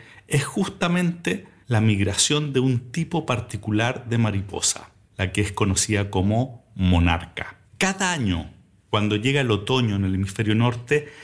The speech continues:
entre cien y ciento cuarenta millones de mariposas monarca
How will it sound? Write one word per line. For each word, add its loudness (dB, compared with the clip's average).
entre 2
cien 2
y 0
ciento -2
cuarenta 0
millones 2
de 0
mariposas 0
monarca 0